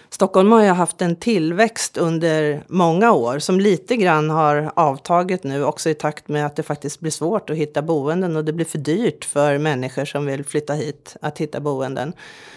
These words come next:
Men, eh, ju fler människor i Stockholm som är så dominerat tjänstemässigt utav människor som faktiskt ofta verkar i kontor,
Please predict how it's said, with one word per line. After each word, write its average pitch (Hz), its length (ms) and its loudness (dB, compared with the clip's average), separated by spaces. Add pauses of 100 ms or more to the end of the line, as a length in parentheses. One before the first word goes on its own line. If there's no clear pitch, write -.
(120)
Men, 185 360 4
eh, 165 540 0
ju 185 80 2
fler 226 320 4
människor 180 520 2
i 175 60 0
Stockholm 185 640 2
som 180 180 -2
är 175 60 0
så 175 100 -2
dominerat 208 920 4
tjänstemässigt 165 1400 -2
utav 151 480 0
människor 151 580 -2
som 165 160 -2
faktiskt 156 420 -4
ofta - 400 -2
verkar 151 400 0
i 151 80 0
kontor, 160 640 0